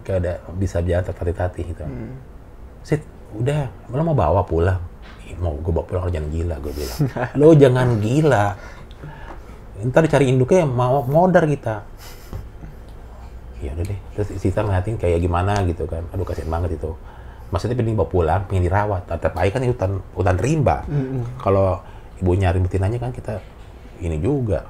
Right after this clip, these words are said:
Speaker 1: takut juga. "Udah sih, Tet, udah jalan-jalan. Udah jam berapa nih? Jangan sampai sore kita di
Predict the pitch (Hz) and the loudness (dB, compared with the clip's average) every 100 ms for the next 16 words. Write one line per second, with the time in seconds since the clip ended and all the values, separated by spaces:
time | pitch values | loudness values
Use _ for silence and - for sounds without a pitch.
0 | - 78 - 80 131 104 82 - - - | -6 -6 -4 -6 -6 -6 -8 -12 -18 -16
1 | - - - - - - - - 151 165 | -18 -18 -18 -18 -18 -18 -10 0 2 2
2 | 156 180 - 143 139 170 165 170 156 123 | 0 -2 -2 -2 0 0 0 -2 0 2
3 | 127 151 165 175 131 107 101 107 110 - | 4 2 0 0 0 0 -2 -2 -4 -6
4 | - 123 135 151 - - 143 135 156 | -4 0 2 0 -4 -4 -2 0 -2